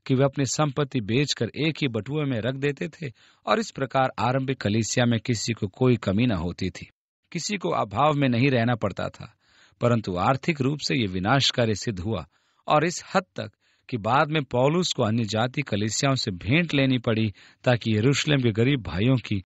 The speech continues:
सहायता की जाए। वहां लिखा है पहली छह आयतों में, "और हनन्याह नाम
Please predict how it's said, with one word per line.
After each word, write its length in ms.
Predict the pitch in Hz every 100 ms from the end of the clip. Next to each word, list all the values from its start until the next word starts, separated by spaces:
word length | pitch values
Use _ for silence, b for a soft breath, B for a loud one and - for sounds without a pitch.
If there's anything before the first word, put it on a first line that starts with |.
| _
सहायता 580 | - 87 76 110 117 92
की 160 | - 71
जाए। 340 | - - - _ _ _ _ _ _ _ _ 143
वहां 120 | 113
लिखा 300 | 104 - 117
है 160 | 104
पहली 340 | 147 110 95 98
छह 200 | - 104
आयतों 360 | 98 110 -
में, 160 | 156 208 - b b b b
"और 140 | 240
हनन्याह 500 | 139 165 214 233 233
नाम 340 | 175 143 147